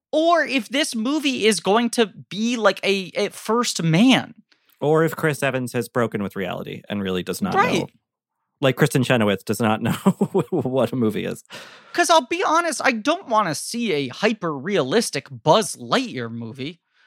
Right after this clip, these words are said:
Speaker 1: I'm down to see them do some wacky fucking sci-fi movie that is sort of straight-faced and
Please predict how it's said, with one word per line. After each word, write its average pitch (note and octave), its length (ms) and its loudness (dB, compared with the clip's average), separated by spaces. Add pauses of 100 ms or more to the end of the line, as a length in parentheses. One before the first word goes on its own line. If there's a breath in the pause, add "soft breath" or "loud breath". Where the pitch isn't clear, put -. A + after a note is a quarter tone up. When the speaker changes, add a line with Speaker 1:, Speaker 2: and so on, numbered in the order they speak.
(160)
Speaker 1:
I'm G#3 220 0
down C4 300 2
to A3 120 -6
see G#3+ 200 -10
them F#3+ 180 -6
do F#3+ 180 -8
some D3 240 -6
wacky C#3 580 -2
fucking D3 380 -4
sci-fi C#3+ 640 -2
movie A#2+ 540 -6 (440)
that D3+ 140 2
is D3+ 140 2
sort D#3+ 180 0
of - 80 0
straight-faced D#3 760 -2
and C#3 140 0